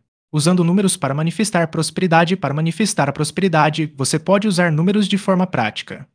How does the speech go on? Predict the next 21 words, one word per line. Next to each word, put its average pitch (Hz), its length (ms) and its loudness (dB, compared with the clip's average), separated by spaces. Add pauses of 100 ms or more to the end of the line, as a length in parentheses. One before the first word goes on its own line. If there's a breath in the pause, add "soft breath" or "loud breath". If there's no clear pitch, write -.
(280)
Aqui 165 220 2
estão 190 240 4
algumas 151 380 2
dicas. 127 480 -4
Um. 113 200 -4 (420)
Escolha 185 360 2
um 180 80 4
número 160 320 2
da 170 140 2
sorte. 160 640 0
Concentre-se 202 640 0
em 180 80 4
um 165 80 4
número 175 300 4
que 185 120 2
ressoe 196 380 2
com 202 180 0
você, 180 480 2 (160 soft breath)
como 196 260 4
o 185 80 6
oito, 143 380 2